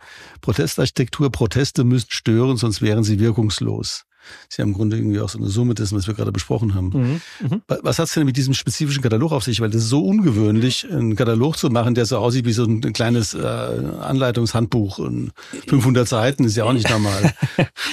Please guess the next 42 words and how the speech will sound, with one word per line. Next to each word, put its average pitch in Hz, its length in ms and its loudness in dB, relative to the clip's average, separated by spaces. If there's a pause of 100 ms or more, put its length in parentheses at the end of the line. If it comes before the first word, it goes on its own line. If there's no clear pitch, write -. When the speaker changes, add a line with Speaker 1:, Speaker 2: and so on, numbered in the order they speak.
(220)
Speaker 2:
Naja, 202 180 6
ich 202 100 2
meine, 196 120 4
es 190 80 -2
gibt, 214 180 0
es 208 160 0
gibt 196 180 2
wirklich 196 220 2
für 165 120 0
dieses, 143 400 -2
also 139 180 -2
es 131 80 -4
gab 135 200 0
irgendwann 139 420 0
die 143 120 -4
Entscheidung, 131 400 -2
ein 120 60 -4
Lexikon 131 400 -4
zu - 120 -6
machen. 135 300 -4
Und 131 80 -10
dann 135 140 0
habe 131 180 0
ich - 200 -4
in 131 120 -4
mein 123 160 -2
Bücherregal 135 500 0
gegriffen - 460 -6
und 160 100 -4
habe 123 120 -4
das - 160 -6
Lexikon - 420 -2
rausgezogen, 131 640 -4
das - 280 -8
mir 123 220 -2
mit, - 520 -10
äh, 147 280 -4
zum - 180 -8
zehnten 151 280 -2
Geburtstag 143 420 -2
geschenkt 139 320 -4
wurde. 143 240 4